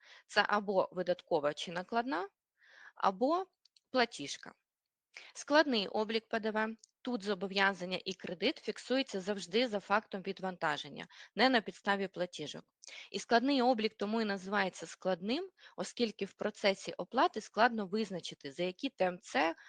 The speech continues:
або послуги здійснюється така оплата.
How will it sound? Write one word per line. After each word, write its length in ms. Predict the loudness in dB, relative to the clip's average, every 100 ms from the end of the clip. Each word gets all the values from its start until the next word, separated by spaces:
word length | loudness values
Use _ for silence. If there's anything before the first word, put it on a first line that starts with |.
| -2
або 220 | 0 2 -2
послуги 640 | 2 0 2 -2 0 -6 _ _
здійснюється 600 | -8 -4 -4 -2 -6 -6
така 280 | -8 2 2
оплата. 600 | 2 -4 0 0 -2 -18